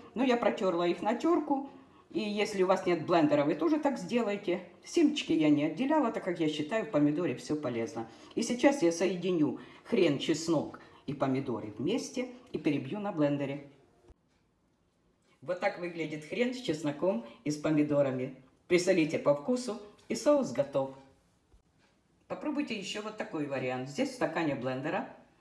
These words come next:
хрен вместе с чесноком, пропущенный через мясорубку, подсоленный по вкусу морской солью. И сюда же добавлена половинка лимона. Я удалила только косточки и добавила вместе с мякотью,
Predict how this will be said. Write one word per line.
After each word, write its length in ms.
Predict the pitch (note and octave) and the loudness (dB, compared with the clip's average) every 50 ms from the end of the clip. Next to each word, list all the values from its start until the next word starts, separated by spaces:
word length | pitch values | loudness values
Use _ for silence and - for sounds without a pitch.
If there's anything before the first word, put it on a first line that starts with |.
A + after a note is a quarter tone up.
| _ _ _ _ _ _ _ _ _ _ _ _ _ _ _ _ _ - | _ _ _ _ _ _ _ _ _ _ _ _ _ _ _ _ _ -6
хрен 240 | - F3 F3+ E3 E3 | -2 0 2 2 4
вместе 260 | E3 D#3 D3+ - - | 2 2 0 0 -2
с 40 | D3+ | -4
чесноком, 540 | - - D3+ - - D3+ D3 - D#3 D3 C#3+ | -2 -4 -6 -4 -4 -4 -2 -2 -2 -2 -2
пропущенный 540 | - D3 D3 - D3+ D3 - - C3 C3 B2 | -2 -4 -2 0 -2 -2 -2 -4 -4 -6 -6
через 300 | - - C3+ C3 C3 B2+ | -6 -6 -6 -6 -4 -4
мясорубку, 560 | C3 C3 B2 - D3 C#3 E3 - - - - | -6 -6 -4 -4 -2 -2 -2 -4 -6 -8 -10
подсоленный 560 | - - F3+ E3+ - - A#3+ G3+ D#3 C#3 C3+ B2 | -6 -4 -4 -4 -2 -4 -4 -2 -2 -2 -2 -2
по 180 | - - C#3 | -2 -4 -4
вкусу 340 | - - - B2 A#2+ - B2 | -4 -4 -8 -8 -8 -6 -6
морской 400 | B2 B2 B2 - - - B2+ B2 | -6 -6 -8 -8 -6 -4 -4 -4
солью. 460 | - - - G3 B3 B3+ B3+ B3+ C4 - - - - - _ _ _ _ _ _ - | -2 -4 -2 -2 -2 -2 -2 -4 -6 -6 -10 -18 -20 -20 _ _ _ _ _ _ -4
И 80 | - | -4
сюда 340 | - - F3 D#3+ E3 D#3+ D#3 | 0 0 2 4 4 4 4
же 80 | C#3+ C#3+ | 4 2
добавлена 560 | - - - - C#3 B2+ A#2+ B2 C3 B2+ B2+ | 0 -2 0 2 0 0 0 0 -2 -4 -2
половинка 580 | - D3+ C#3 C3 C3 B2 A#2+ A#2+ A#2+ A#2 - B2 | -2 -2 0 0 -2 -2 -2 -4 -4 -4 -4 -4
лимона. 560 | B2 B2 B2 A#2+ A#2+ C3+ C#3+ F3 G#3+ C#4 - - - - - - - - | -4 -4 -2 -2 -2 -2 -2 -4 -4 -6 -8 -12 -16 -20 -20 -20 -14 -2
Я 160 | C#3 F3 E3 | 2 2 4
удалила 420 | D#3 D3+ D#3+ D#3+ D#3 D#3 D3 D3 D3 | 4 4 4 4 4 6 6 6 6
только 300 | - D3+ C#3+ - D3 D3 | 4 2 2 2 0 0
косточки 560 | - - G#3 A#3 - - A#3+ A#3 - - G3+ | 0 -2 -2 -2 -2 -4 -4 -4 -2 -2 -2
и 100 | F#3 D3+ | 0 2
добавила 460 | D3+ D3+ D#3 D#3+ F#3+ F#3+ F#3 F3 D3+ | 2 2 4 2 2 2 0 0 0
вместе 340 | D3+ D3+ D3+ C#3+ - - B2+ | 2 2 0 0 -2 -4 -6
с 100 | - - | -6 -4
мякотью, 560 | C3+ C3 B2+ - - C#3+ D3 - F#3 F#3 - | -2 -2 -2 -2 -2 -4 -4 -4 -4 -6 -6